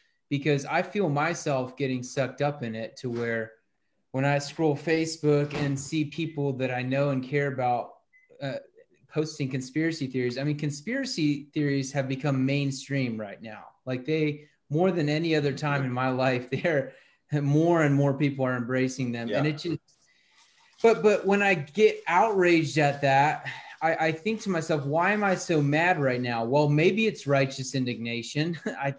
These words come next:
Speaker 1: I could say that. Or I could say, "No, the, the political propaganda machine is affecting me," 'cause I don't get that outraged over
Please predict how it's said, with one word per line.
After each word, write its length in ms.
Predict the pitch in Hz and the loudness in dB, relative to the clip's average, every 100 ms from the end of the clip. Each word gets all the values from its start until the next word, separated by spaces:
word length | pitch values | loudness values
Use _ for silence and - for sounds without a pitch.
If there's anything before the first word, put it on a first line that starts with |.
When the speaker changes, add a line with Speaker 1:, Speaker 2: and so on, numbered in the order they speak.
| 139 | -2
Speaker 1:
I 80 | |
could 300 | 135 180 151 - | -2 0 -2 -2
say 280 | - 175 147 | 2 4 4
that. 400 | 120 127 - - _ _ _ _ _ | 2 -2 -4 -10 _ _ _ _ _
Or 480 | 180 220 240 165 156 | 0 4 6 6 4
I 120 | 151 | 2
could 240 | 151 165 147 | 0 -2 -4
say, 380 | - 151 147 139 - _ _ 160 | 2 4 4 0 -14 _ _ -4
"No, 380 | 151 190 214 | 0 2 2
the, 220 | 143 147 143 | 4 4 2
the 300 | 147 143 - _ _ - | 0 -8 -10 _ _ -10
political 1080 | 151 143 170 196 196 196 190 175 160 147 - _ - _ _ - | -4 -2 0 0 0 0 2 2 0 -4 -12 _ -20 _ _ 0
propaganda 720 | 180 185 170 143 147 185 190 | 2 2 0 2 2 2 0
machine 480 | 151 139 151 147 147 | -2 -2 -2 -2 -2
is 200 | 139 131 | -4 -6
affecting 680 | 127 - 285 - 143 123 | -6 -4 -4 -4 -4 -4
me," 180 | 120 120 | -6 -8
'cause 220 | - 180 151 | -6 -6 -4
I 80 | 190 | -2
don't 200 | 254 170 | -2 0
get 240 | 190 151 | 0 0
that 220 | 175 180 - | -2 -4 -2
outraged 720 | 160 196 156 147 147 - - | -2 -2 0 2 0 -6 -4
over 520 | 147 135 139 131 131 | -2 -2 0 -2 -4